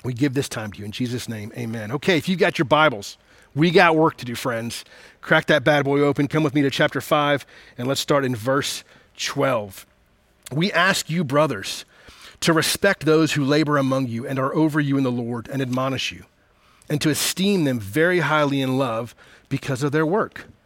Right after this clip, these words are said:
Be at peace among yourselves. And we urge you, brothers,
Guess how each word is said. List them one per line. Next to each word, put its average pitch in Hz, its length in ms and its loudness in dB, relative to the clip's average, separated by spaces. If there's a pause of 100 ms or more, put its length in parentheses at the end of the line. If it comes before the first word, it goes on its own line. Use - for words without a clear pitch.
(560)
Be 151 160 2
at - 100 -2
peace - 320 -2
among 147 240 -2
yourselves. 135 680 -4 (1080)
And 165 140 2
we 180 100 2
urge 190 280 2
you, 135 80 0
brothers, 113 500 -8